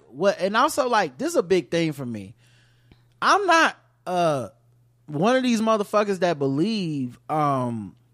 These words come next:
n-, you shouldn't give attention to somebody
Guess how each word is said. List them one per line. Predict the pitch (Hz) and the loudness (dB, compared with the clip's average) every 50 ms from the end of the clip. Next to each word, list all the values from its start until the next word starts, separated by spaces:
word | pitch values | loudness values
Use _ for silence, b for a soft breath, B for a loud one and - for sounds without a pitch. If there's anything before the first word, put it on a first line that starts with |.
| _ _ _ _ _ _ _ _ _ _ _ _ _ _ _ _ _ _ _ _ _ 110 | _ _ _ _ _ _ _ _ _ _ _ _ _ _ _ _ _ _ _ _ _ -8
n-, | 120 143 156 160 127 120 | -6 -4 -4 -6 -6 -10
you | 123 131 147 185 214 226 | -12 -6 -2 0 0 0
shouldn't | - - 240 220 202 180 175 | 0 2 0 0 0 0 -2
give | 170 202 185 156 | 0 0 0 0
attention | 143 123 - - 208 208 202 196 170 156 | -2 -8 -4 -2 -2 -2 -2 -2 -4 -4
to | 151 | -4
somebody | - - 160 156 156 151 151 151 143 139 139 131 120 | -2 -2 -2 0 0 0 0 0 -2 -2 -4 -6 -8